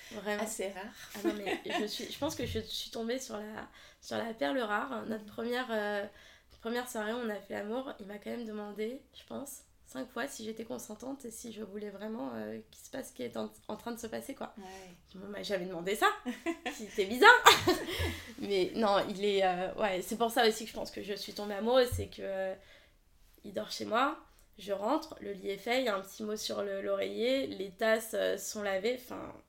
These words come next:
Speaker 1: Et alors par contre, moi je m'étais mis un point d'honneur, c'est que si jamais je rencontrais quelqu'un, il faudrait qu'il soit père. Je n'aurais jamais pu me remettre, et
Speaker 2: Ah
Speaker 1: je
Speaker 2: ouais.
Speaker 1: ne me remettrai jamais avec quelqu'un qui n'a pas eu d'enfant.
Speaker 2: Ah ouais ?
Speaker 1: Ouais.
Speaker 2: Pour
Speaker 1: Que
Speaker 2: quelle raison ?
Speaker 1: je crois profondément qu'un enfant ça te change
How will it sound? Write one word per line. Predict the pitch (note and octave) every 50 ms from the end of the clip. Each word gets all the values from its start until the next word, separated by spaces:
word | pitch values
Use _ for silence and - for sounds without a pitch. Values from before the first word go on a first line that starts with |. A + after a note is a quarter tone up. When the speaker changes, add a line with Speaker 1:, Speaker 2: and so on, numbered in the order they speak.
| _ _ _ - -
Speaker 1:
Et | G#3 G#3+
alors | G3 G3+ G3+ -
par | - D3+ C#3+ - -
contre, | B3 A3+ C#4 D#4+ - - - -
moi | A3 A3 A3+
je | A3 A3+
m'étais | G#3 G3+ - G#3
mis | G#3 G#3
un | G3 F#3+
point | F#3+ - C4 B3+
d'honneur, | A#3+ G#3 G3+ G3+ A3 A3+
c'est | - - -
que | - G#3
si | - - - B3+
jamais | B3 B3+ A#3+ B3 A#3
je | A3+ A3+
rencontrais | - G#3+ G#3 - G#3+ G3+ - - G#3+
quelqu'un, | - G#3+ G#3 G#3 - G#3+ A3 B3 D4 - -
il | A3 G3+
faudrait | - - A#3 G#3+ G#3+ G#3+
qu'il | G#3+ -
soit | - - - A3+
père. | - - - - - - - -
Je | G#3+ A3+
n'aurais | A3+ A#3 A3+ A3 A3 A3+ A3+
jamais | A3 A#3 C4 B3+ B3+ B3 B3
pu | - - C4
me | B3+ A#3 G#3+
remettre, | G3+ G3+ G3 G3 F#3+ G#3+ G#3+ -
et | A#3+ A#3
Speaker 2:
Ah | G#3+
Speaker 1:
je | A3
Speaker 2:
ouais. | A#3 A#3
Speaker 1:
ne | A3+
me | G#3+
remettrai | G3 G#3 G#3+ A3 G#3+ - - A3
jamais | G#3+ - A3+ A3 G#3+ G#3 A3 - - -
avec | A3+ G#3+ G3+
quelqu'un | - G#3+ G3+ A3+ A3 A3
qui | - -
n'a | G#3 G#3
pas | - G#3 G3+
eu | G#3
d'enfant. | G#3+ G#3+ - - - - - - - - -
Speaker 2:
Ah | - B3 C#4 C4
ouais ? | G#3 G3+ G#3 - - - - - - -
Speaker 1:
Ouais. | A3+ - - - - - - - - - - - - - - -
Speaker 2:
Pour | - G3
Speaker 1:
Que | - -
Speaker 2:
quelle | F#3 F3+
raison ? | F3 F3+ F3 F3+ F#3 G3+ A3 - - - - - - - - - - - - - - -
Speaker 1:
je | F#3 G#3
crois | A3+ A3+ - A#3 G#3+
profondément | - - C4+ C4+ - C#4+ C4 B3+ A#3 A#3+ A#3+ B3+
qu'un | B3+ B3 G#3+ G#3
enfant | G3+ G3+ - A#3+
ça | A#3 - G#3
te | - A3
change | G#3 - - A3 A#3+ C4+ -